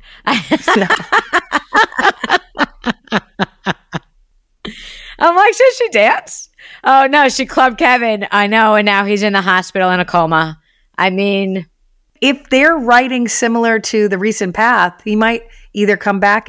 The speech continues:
Speaker 1: as a rock star singer or maybe his brother Ryan.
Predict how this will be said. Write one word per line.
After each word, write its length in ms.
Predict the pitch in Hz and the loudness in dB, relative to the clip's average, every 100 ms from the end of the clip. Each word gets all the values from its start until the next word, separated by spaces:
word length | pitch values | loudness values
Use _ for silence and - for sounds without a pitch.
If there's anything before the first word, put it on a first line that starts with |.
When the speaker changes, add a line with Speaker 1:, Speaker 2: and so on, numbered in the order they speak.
| - | -6
Speaker 1:
as 300 | 190 180 170 - | -2 -2 -2 -6
a 180 | 180 | -4
rock 260 | 160 160 170 | -2 -2 -2
star 220 | - 226 | -2 -2
singer 500 | 247 160 151 196 247 - - - _ | -2 -4 -4 -6 -8 -18 -20 -20 _
or 120 | 160 | -8
maybe 260 | 160 170 165 | -4 -6 -6
his 180 | 160 139 | -10 -10
brother 380 | - 151 165 143 | -6 -4 -2 -4
Ryan. 480 | 143 180 175 - | -6 -6 -8 -10